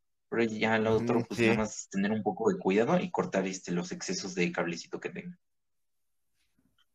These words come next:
Speaker 2: Ok. ¿Y tú para cargar las baterías esas, qué cargador utilizas? ¿O cuál compraste?
Speaker 1: Pues, es que tenía una power bank, no sé si las, las power banks, las de
Speaker 2: Sí.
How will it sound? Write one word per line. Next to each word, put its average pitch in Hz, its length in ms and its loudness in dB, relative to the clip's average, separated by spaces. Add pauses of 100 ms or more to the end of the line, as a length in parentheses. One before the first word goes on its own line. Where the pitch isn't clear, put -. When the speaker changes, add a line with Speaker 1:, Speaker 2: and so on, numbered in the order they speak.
(300)
Speaker 2:
Ok. - 220 -12 (300)
¿Y 123 140 2
tú 160 200 4
para 180 240 8
cargar 127 580 6
las 117 220 0
baterías 113 500 2 (100)
esas, 185 360 -2 (560)
qué 127 220 4
cargador 117 400 6
utilizas? 104 460 -4 (360)
¿O - 160 -8
cuál 120 160 0
compraste? 113 640 -2
Speaker 1:
Pues, - 580 0 (320)
es 135 180 -8
que 131 120 -6
tenía 120 300 2
una 127 500 2
power 131 340 8
bank, 170 380 0
no 127 160 0
sé 131 120 -6
si 120 180 0
las, - 640 -4 (100)
las 107 180 -2
power 185 280 6
banks, 143 420 -8
las 107 260 -4
de 95 640 -8
Speaker 2:
Sí. 180 200 4